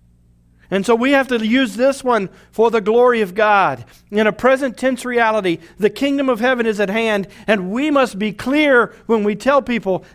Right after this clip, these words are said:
"Now, this is the time." It didn't end at the cross. And we should live with a continual awareness of the kingdom of activi-, kingdom activity around us. What God did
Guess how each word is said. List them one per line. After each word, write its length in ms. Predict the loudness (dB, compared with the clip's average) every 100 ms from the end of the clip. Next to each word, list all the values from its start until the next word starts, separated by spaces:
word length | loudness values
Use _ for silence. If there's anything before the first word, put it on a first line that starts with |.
| -6
"Now, 800 | -2 2 2 4 4 4 2 -2 -16 _
this 560 | 0 2 2 -2 -14 -20 _ _
is 460 | 0 2 2 -4 -10 _ -8
the 120 | -6
time." 340 | -2 0 0
It 100 | 0
didn't 280 | 0 -4 -4
end 280 | -2 0 0
at 120 | -2
the 80 | -4
cross. 680 | 0 2 2 -2 -14 -20 -20 _ _ _ _ _ _ _ _ _ _ -4
And 160 | 0
we 100 | 0
should 180 | 0 -2
live 260 | 2 2 2
with 140 | -2
a 40 |
continual 540 | -4 -6 -2 0 2 2
awareness 640 | 2 2 0 -2 -4 -10 -20 -6
of 100 | -2
the 80 | -2
kingdom 340 | -2 -2 0 0
of 120 | 0
activi-, 580 | 0 -2 -6 -6 -10 -6
kingdom 300 | -4 -2 -2
activity 440 | -2 -2 -2 -2
around 360 | 0 0 0 -2
us. 180 | -6 -12 -20 _
What 280 | 0 0 0
God 380 | 0 2 2 0
did 380 | 0 2 0